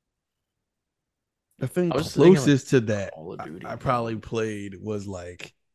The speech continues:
Speaker 1: like, Melee, like, Smash Melee.
Speaker 2: Oh yeah, I would beat the shit out of, uh, younger me in fucking, what's it called, Mario Kart. So I'm unbeatable.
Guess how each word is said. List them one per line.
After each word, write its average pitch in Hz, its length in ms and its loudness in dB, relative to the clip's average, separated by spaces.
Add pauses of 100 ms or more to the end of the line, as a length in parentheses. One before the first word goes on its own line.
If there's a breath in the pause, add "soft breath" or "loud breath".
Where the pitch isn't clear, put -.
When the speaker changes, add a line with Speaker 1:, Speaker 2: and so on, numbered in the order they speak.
(1800)
Speaker 1:
like, 95 240 -10
Melee, 95 560 -10
like, 95 200 -16
Smash 110 360 -12
Melee. 110 460 -14 (1500)
Speaker 2:
Oh 175 120 6
yeah, 127 120 0
I 143 120 -2
would 202 120 6
beat 214 180 2
the 151 80 0
shit 165 280 4
out 160 160 8
of, 139 200 4
uh, 127 540 4
younger 139 380 0
me 131 260 -4 (220)
in 120 220 -8
fucking, 120 720 -6 (880)
what's 131 180 -4
it 120 60 -8
called, 98 300 -6 (580)
Mario 143 280 6
Kart. 135 260 0 (1300)
So - 120 2
I'm 143 120 4
unbeatable. 127 440 0